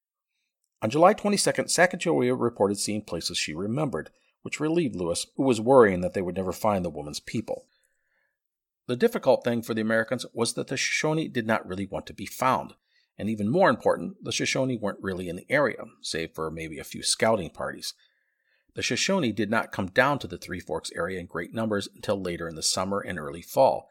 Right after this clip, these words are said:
to hunt the buffalo and other herd animals. Now, in the middle of summer, they were fishing in the mountains on the Salmon and Lemhi rivers. What Shoshone were around were hiding from the approaching Americans,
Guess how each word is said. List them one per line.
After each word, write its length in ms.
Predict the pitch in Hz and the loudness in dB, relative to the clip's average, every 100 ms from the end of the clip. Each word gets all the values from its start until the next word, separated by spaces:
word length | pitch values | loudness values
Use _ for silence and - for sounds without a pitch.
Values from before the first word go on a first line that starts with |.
| _ _ _ - | _ _ _ -8
to 80 | 104 | -4
hunt 180 | 110 | -4
the 60 | - | -6
buffalo 500 | 110 107 - 87 85 | -2 -2 -2 -4 -2
and 100 | 87 | -4
other 200 | 101 - | -4 -6
herd 240 | - 78 | -6 -6
animals. 440 | 78 76 65 - - - _ _ _ _ _ _ | -6 -10 -12 -12 -12 -14 _ _ _ _ _ _
Now, 280 | 143 135 131 | 2 4 4
in 80 | |
the 60 | 113 | 4
middle 260 | 104 107 104 | 4 6 4
of 100 | - | 4
summer, 440 | - 143 110 110 - | 4 4 4 2 0
they 80 | 127 | 0
were 140 | 147 | 0
fishing 360 | - 175 - 107 | 0 0 0 0
in 60 | |
the 80 | 90 | 0
mountains 380 | 98 131 95 90 | 0 0 0 -4
on 100 | 80 | -6
the 80 | 78 | -4
Salmon 460 | - 110 104 80 | 0 0 0 -2
and 180 | 78 82 | -8 -8
Lemhi 320 | 95 85 80 | -8 -6 -8
rivers. 500 | 78 95 101 73 - - _ _ _ _ _ _ _ _ _ _ - | -6 -4 -4 -6 -8 -10 _ _ _ _ _ _ _ _ _ _ -2
What 140 | 123 | -2
Shoshone 480 | - - 175 185 117 | 0 4 6 6 4
were 200 | 101 98 | 2 0
around 340 | 117 143 139 123 | 2 2 2 0
were 100 | 127 | -2
hiding 340 | - 170 95 | 2 2 0
from 160 | 87 85 | -4 -6
the 80 | |
approaching 400 | 82 - 87 - | -6 -6 -6 -6
Americans, 560 | - 80 80 - - 147 | -8 -6 -4 -4 -6 -8